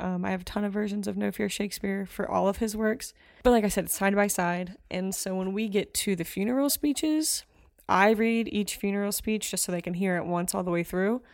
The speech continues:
And then I have them all get on a Chromebook, check out No Fear Shakespeare, and then we read the common day translation of it, um, just as a way to really, you know, like, those funeral speeches are critical. I try to highlight a lot of, um,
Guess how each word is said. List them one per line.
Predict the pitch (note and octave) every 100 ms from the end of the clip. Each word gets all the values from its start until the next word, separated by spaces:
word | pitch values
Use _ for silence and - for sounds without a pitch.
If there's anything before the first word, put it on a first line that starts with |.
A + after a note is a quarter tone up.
| - - - -
And | F3+ F3 F3+
then | F3 E3 D#3+
I | - F3+ F#3
have | F3 F3+ E3+
them | E3 E3
all | - F3
get | E3+
on | -
a | G3
Chromebook, | - B3 A#3 B3+ - - - -
check | F#3+ -
out | F#3+
No | E3+
Fear | E3+ -
Shakespeare, | - G3+ - F#3 F3+ F3+ - - -
and | - F#3
then | F3
we | E3+
read | E3+ E3+ F#3+ E3
the | F3
common | - D#3 D3+
day | -
translation | - F#3 - G3 - F#3
of | -
it, | F#3+ - G#3+ - -
um, | F3 F3
just | D#3+
as | E3+ E3+
a |
way | D#3
to | D#3
really, | - - - G3 - - -
you | -
know, | E3+ C3 A2+ G2
like, | D#3+ D#3 - _ _
those | G3+ F3+ E3+ - -
funeral | - G#3 D#3+
speeches | - - - G#3+ G#3
are | - A3+ A3 _ _ _
critical. | - G#3 F3 - - F#3+ - - -
I | F#3+
try | F#3+ G3+
to | D#3+
highlight | E3 E3+ E3 D#3+
a | -
lot | E3+ F3+
of, | F#3 F3 -
um, | - - - F#3